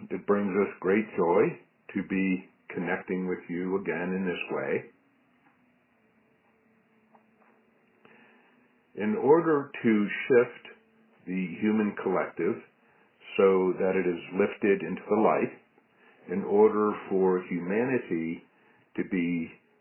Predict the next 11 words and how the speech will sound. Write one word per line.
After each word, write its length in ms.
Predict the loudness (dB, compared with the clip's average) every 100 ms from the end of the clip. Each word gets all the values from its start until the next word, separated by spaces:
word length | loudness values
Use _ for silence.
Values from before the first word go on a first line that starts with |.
| _ 0
fully 240 | 2 2
enlightened 580 | -2 -6 -6 -4 -4 -6 -8 -6
or 120 | -4
ascended, 580 | -4 -8 -4 0 0 -2 _ _ _ _ _ _ _ _ _ _ _ -6
it 160 | -4
is 160 | -2 -4 -2
necessary 1160 | 0 0 -2 -4 2 4 4 2 0 0 -6 -14 _ _ _ _ _ -8
that 320 | -4 -4 -6 -8 -16 _ -6
all 240 | 0 2 4
light 320 | 4 4 2
workers, 680 | 2 2 2 0 0 -2